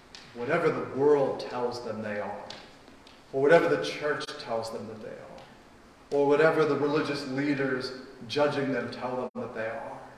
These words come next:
Instead, God reveals who they are in Christ through the power of the Spirit. And it's that light and that love that, um, we're called to embrace and we're called to live into. And to,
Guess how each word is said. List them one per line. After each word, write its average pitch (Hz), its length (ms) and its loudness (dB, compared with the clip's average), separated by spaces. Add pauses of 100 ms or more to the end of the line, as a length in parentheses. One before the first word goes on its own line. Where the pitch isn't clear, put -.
(1160)
Instead, 147 480 -2
God 139 500 0 (100)
reveals 123 520 -6
who 135 180 -6
they - 120 -6
are - 40 -6
in - 480 -14 (140)
Christ - 540 -8
through 117 120 -12
the 113 60 -10
power 104 380 -8
of 104 60 -10
the 104 40 -12
Spirit. - 440 -14 (1120)
And 127 100 -10
it's 120 120 -10
that 120 360 -2
light 127 360 -4
and 113 100 -10
that 110 280 -8
love - 340 -4 (800)
that, - 400 -10 (640)
um, 107 240 -12 (200)
we're 131 160 -8 (160)
called 113 260 -8
to - 140 -14
embrace 107 560 -10
and 120 120 -8
we're 120 120 -12
called 143 260 0
to 127 60 -8
live 120 260 -8
into. 120 280 -10 (1080)
And 113 160 -14
to, 120 520 -8